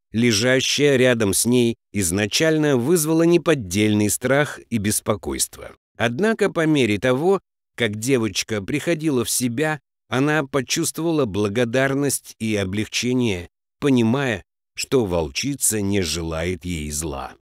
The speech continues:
Когда девочка окончательно пришла в себя и обрела силы,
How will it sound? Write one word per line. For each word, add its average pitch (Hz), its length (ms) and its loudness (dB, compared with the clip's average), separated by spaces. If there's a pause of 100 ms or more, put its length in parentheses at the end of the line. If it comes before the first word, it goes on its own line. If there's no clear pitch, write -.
(160)
Когда 151 420 2
девочка 165 640 2
окончательно 123 920 0
пришла 98 500 0
в - 60 -6
себя 101 500 0
и 117 220 0
обрела 104 540 0
силы, 160 520 2